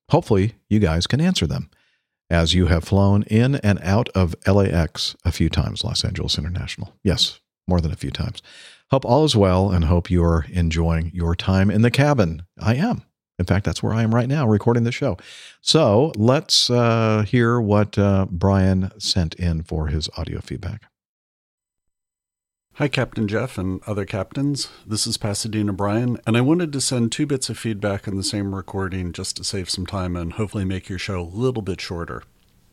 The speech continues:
Speaker 2: My question today involves two flights I've taken recently. One was a Southwest flight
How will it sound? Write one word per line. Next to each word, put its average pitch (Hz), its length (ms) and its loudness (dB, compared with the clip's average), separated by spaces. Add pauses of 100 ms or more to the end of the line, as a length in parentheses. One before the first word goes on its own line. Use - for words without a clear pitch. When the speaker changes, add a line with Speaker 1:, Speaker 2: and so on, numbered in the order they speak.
(320)
Speaker 2:
My 120 80 0
question 170 460 -2
today 117 280 -2
involves 104 400 -4
two 135 160 -4
flights 104 340 -6
I've 92 140 -8
taken 101 340 -4
recently. 98 600 -6 (340)
One 147 240 4
was 151 240 2
a 120 220 2
Southwest 131 680 -2
flight 135 360 -2